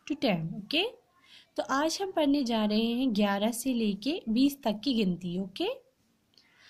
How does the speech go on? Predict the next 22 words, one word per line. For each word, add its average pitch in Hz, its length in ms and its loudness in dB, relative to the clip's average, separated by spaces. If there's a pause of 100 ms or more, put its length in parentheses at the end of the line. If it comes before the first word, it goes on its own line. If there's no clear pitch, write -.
(180)
आप 285 220 0
पहले 302 220 2
ये 311 120 2
नंबर्स 277 440 4
देखिए 269 340 -2
उर्दू 262 300 0
में 269 180 2
कैसे 262 300 -2
लिखे 262 320 0
जाते 240 400 -2
हैं। 294 220 0 (840)
ग्यारह, 196 580 2 (280)
बारह, 185 640 2 (340)
तेरह, 202 520 0 (300)
चौदह, 196 480 -2 (340)
पन्द्रह, 185 480 0 (240)
सोलह, 202 580 0 (140)
सतारह, 208 640 0 (380)
अठारह, 214 580 0 (340)
उन्नीस, 220 640 2 (140)
बीस, 185 580 0
ओके? 302 520 -2